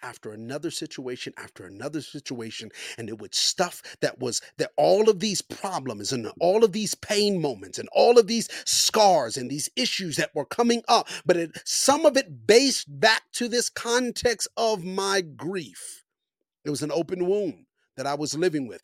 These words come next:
Now, yours might not be grief. Yours might be relationship trauma.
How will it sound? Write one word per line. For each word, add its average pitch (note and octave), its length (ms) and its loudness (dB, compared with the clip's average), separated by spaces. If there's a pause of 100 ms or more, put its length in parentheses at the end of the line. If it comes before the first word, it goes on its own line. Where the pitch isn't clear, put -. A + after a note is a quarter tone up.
(140)
Now, D3+ 140 -2
yours F3+ 380 6
might F3 160 -4
not E3 180 -4
be G#3 140 -6
grief. C3 400 -14 (200)
Yours G3 300 8
might F3 220 -4
be F3 100 -4
relationship D#3 1120 -2
trauma. - 400 -8